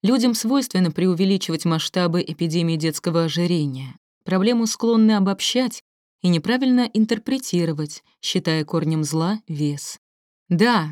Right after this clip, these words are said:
вес может быть побочным симптомом проблем, с которыми сталкиваются некоторые дети, но внимание стоит сконцентрировать не на нем. Если вы фокусируетесь на массе тела и видите проблему в этом,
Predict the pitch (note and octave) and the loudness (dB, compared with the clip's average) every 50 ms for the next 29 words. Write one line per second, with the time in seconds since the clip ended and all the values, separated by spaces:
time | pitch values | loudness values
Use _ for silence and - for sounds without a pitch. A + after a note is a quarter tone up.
0 | D3 - D#3 F3 G#3 A#3 A#3 A3 - - - A3 B3 C#4+ D4 F#3 F3+ D3+ D3+ E3+ | -10 -6 -2 0 2 2 2 0 -2 -2 2 2 4 4 2 2 0 -2 -2 -4
1 | D#3+ - - F#3 F3+ F3 F#3 F3+ - - F3 F3 - - F#3 F3+ - - F3+ E3+ | -4 -2 -2 -2 0 0 0 0 0 0 0 0 0 0 0 0 0 0 0 0
2 | E3+ E3 E3 D#3+ - F3 E3 D#3 E3+ F3 G3+ A#3+ B3 A#3 - - - _ _ - | 0 0 -2 -2 -2 -2 -2 0 0 2 2 2 2 0 -2 -6 -20 _ _ -16
3 | - - - F#3+ F#3+ A3 A3 G#3+ G#3 G3 - - G3+ G3 F#3+ - F3+ F3+ F3+ - | -6 -2 -2 0 2 2 4 4 2 2 0 0 0 0 0 0 -2 -2 -2 0
4 | - F3 F3+ F3 E3+ - F3 - F#3+ G3+ A3 A#3+ A3+ G#3 G3 D#3+ D3 - - C#3+ | 0 0 2 2 0 -2 -4 -2 0 0 0 0 2 2 0 0 0 -2 -8 -12
5 | D3 - _ _ _ _ _ _ _ - F3 F3 E3 E3 F3+ F3 F3+ G#3+ B3+ D4 | -14 -16 _ _ _ _ _ _ _ 0 0 2 2 2 4 4 4 4 4 4
6 | C4+ F#3+ D#3+ D3 - - G#3 A3 A#3+ - - - G#3 F#3+ - - F#3+ E3+ - F#3 | 4 2 0 -4 -2 2 2 2 2 2 2 0 0 0 2 2 2 2 4 4
7 | G3 F#3+ F#3+ F3+ F#3+ F#3 - F#3 F3+ F#3 F#3+ G3 G3+ G3+ A#3 B3 G3+ D#3 C#3+ C3 | 2 2 2 0 -2 -2 0 0 2 4 4 4 4 4 4 2 2 0 -2 -6
8 | _ _ _ _ _ _ _ _ _ _ _ _ _ _ - E3+ D#3+ A3+ C#4 C#4 | _ _ _ _ _ _ _ _ _ _ _ _ _ _ -6 0 2 2 2 2
9 | - B3+ A3+ A#3 A3+ A3+ A3 - A3 - - A3+ G#3 G#3+ G3 - - F3 - - | 2 0 0 0 0 0 0 0 0 0 2 2 2 2 2 0 -2 -4 0 0
10 | F3 F3 F3 F3 E3+ E3 - - F3 D#3+ - - G3+ A#3 A3+ F3+ D3+ D3 _ _ | 2 2 2 0 0 -2 -4 -4 -6 -4 -2 0 0 2 2 0 -2 -4 _ _
11 | _ _ _ _ - F#3 F#3+ F#3+ G3 E3+ F3+ F3+ - - E3+ - - E3 D#3+ D3+ | _ _ _ _ 2 4 4 4 4 4 2 0 -2 -2 -4 -2 -2 -2 0 0
12 | E3+ A3+ C#4 D4 C4+ A3 E3 E3 D#3 D3 D3+ - C3 C#3+ C#3+ | 2 2 2 2 2 2 0 -2 -2 -4 -6 -8 -10 -12 -12